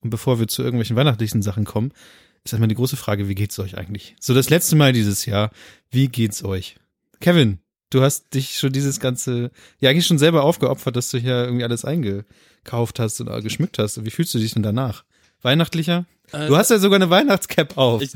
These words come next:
Speaker 2: ja, natürlich. Ich habe einen Weihnachtspulli an und eine Weihnachtscap auf. Also, ähm, das Lustige ist ja, wir werden irgendwann jetzt in den nächsten Tagen dann auch das YouTube-Video releasen, ähm, und da sieht man dann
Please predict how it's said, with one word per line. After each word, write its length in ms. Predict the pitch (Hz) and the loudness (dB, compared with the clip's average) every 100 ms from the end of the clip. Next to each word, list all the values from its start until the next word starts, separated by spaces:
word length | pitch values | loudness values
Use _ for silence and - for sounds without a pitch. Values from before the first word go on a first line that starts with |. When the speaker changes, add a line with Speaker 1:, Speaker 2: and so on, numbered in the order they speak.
| - | -4
Speaker 2:
ja, 200 | 269 208 - 190 | -4 -4 -6 -4
natürlich. 420 | 165 - 277 160 - | -2 -2 -4 -6 -4
Ich 120 | 147 | -2
habe 160 | 190 208 | 0 2
einen 120 | 190 | 2
Weihnachtspulli 560 | 165 208 220 - 220 208 | 2 0 -2 -4 -2 0
an 160 | 202 | -2
und 160 | 208 202 | -4 -8
eine 220 | 190 190 | -6 -6
Weihnachtscap 480 | 185 202 175 - 127 | -4 -6 -8 -8 -6
auf. 120 | 110 | -6
Also, 340 | 107 127 131 127 | -6 -6 -6 -4
ähm, 320 | 123 123 123 - _ - - _ _ _ _ | -2 -2 -4 -10 _ -20 -20 _ _ _ _
das 160 | 139 | -2
Lustige 280 | 143 208 170 | 0 0 0
ist 60 | 147 | 0
ja, 80 | 139 | 2
wir 80 | |
werden 180 | 131 139 | 2 0
irgendwann 320 | 151 156 143 | 0 -2 -2
jetzt 140 | 147 135 | -4 -2
in 60 | |
den 100 | 123 | -2
nächsten 240 | 131 139 135 | -2 -2 -2
Tagen 160 | 139 | 0
dann 100 | 127 | 0
auch 80 | 127 | -2
das 220 | 120 113 | -4 -2
YouTube-Video 460 | 127 156 170 160 160 | -2 -2 -4 -2 0
releasen, 540 | 156 160 165 165 170 - | 0 0 0 0 -2 -2
ähm, 420 | 123 123 123 123 - | 0 2 2 0 -2
und 480 | 113 117 113 - - _ _ - | -2 0 0 -4 -12 _ _ -6
da 80 | 113 | -2
sieht 220 | 120 143 | -2 0
man 100 | 127 | 2
dann 200 | 113 | 2